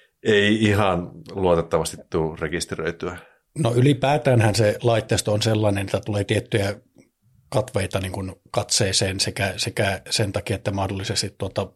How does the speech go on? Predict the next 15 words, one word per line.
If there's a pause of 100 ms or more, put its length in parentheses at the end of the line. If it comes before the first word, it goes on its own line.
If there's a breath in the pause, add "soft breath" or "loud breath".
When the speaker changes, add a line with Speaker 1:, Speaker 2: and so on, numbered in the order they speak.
(100)
Speaker 2:
voi
heilahtaa
lasit.
Tosin
siitä
aika
hyvin
päästään
tämmöisillä
erilaisilla (520 loud breath)
kuminauhakiinnityssysteemillä
eroon,
jos
halutaan
tästä